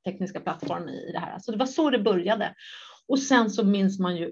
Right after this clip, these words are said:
då när vi skickade ut det här första patientfallet till vår läkarmålgrupp, det absolut första, så hade vi högre öppningsgrad i mejlen då, som man pratar öppning, så hur många är det som har öppnat det här,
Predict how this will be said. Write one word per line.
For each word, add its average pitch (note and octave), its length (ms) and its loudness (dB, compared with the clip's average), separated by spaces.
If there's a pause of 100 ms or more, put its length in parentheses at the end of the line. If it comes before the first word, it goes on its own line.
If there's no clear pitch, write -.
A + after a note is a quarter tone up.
(160)
då E3 220 -2
när F3+ 180 -4
vi E3 140 -12
skickade F#3 580 -2
ut A#3 400 0
det - 60 -8
här D#3 240 -8
första - 340 -8
patientfallet F#3+ 1000 -2 (320)
till F#3 420 0 (160)
vår E3+ 340 -2
läkarmålgrupp, F3+ 840 -2
det F#3+ 220 -4
absolut G#3 480 -4
första, F#3 380 -4
så - 140 -8
hade F#3 160 2
vi F3 220 -2 (340)
högre G#3 640 4
öppningsgrad F#3 920 0
i F3+ 60 4
mejlen G3 500 6
då, E3 120 -8
som E3 120 -12
man E3 100 -8
pratar E3 340 -10
öppning, F3 200 -10
så F#3 100 -8
hur F#3 80 0
många F3 180 -6
är F3 40 -6
det F3 60 -6
som - 120 -10
har - 80 -4
öppnat G3 280 -4
det F#3+ 60 -4
här, F3+ 240 -4